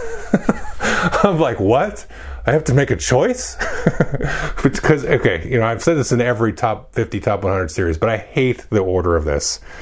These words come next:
And really, if you look up, like, probably my top, I don't know, twenty-five plus games, top thirty games, something like that. Like, any of those, I can almost put 'em at number one, really. Not to, like,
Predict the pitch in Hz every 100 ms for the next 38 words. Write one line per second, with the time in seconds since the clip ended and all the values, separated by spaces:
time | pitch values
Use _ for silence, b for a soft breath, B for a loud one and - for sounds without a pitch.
0 | B B B - - 202 190 90 82 B
1 | B B B - 127 143 127 135 123 127
2 | 120 107 - 113 120 110 92 - 110 104
3 | - 101 101 87 87 87 87 87 85 80
4 | - 117 110 101 - 95 95 92 - -
5 | - 110 95 - 101 92 87 - 110 110
6 | - 104 95 90 90 87 87 - - -
7 | - - - - - - - - - 135
8 | 117 107 92 90 85 87 87 - B B
9 | B - 147 185 180 127 113 107 113 113
10 | 127 120 98 - 120 101 90 92 87 80
11 | 87 82 71 73 95 92 82 104 120 -
12 | 101 85 76